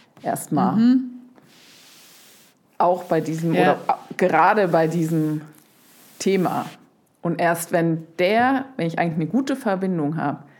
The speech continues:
Speaker 1: dann kann ich erst weitergehen und sozusagen eine Sache ändern und zum Beispiel mit
Speaker 2: Mhm.
Speaker 1: dem Halfter kommen. Oder?
Speaker 2: Genau.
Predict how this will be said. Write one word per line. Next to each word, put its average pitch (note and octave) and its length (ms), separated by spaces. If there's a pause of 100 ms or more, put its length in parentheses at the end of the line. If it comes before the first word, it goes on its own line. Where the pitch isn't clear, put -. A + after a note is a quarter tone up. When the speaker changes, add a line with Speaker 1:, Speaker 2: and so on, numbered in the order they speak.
(380)
Speaker 1:
dann F3+ 260
kann G#3+ 240
ich G3+ 140
erst E3+ 280
weitergehen F3 720 (200)
und F3+ 160
sozusagen F3 600 (320)
eine E3+ 220
Sache E3 320
ändern E3 480 (600)
und D#3+ 160
zum D#3 100
Beispiel F3+ 300
mit A3+ 120
Speaker 2:
Mhm. B3+ 80
Speaker 1:
dem C#4 40
Halfter E3 340
kommen. - 440 (640)
Oder? G3+ 280 (560)
Speaker 2:
Genau. E3 500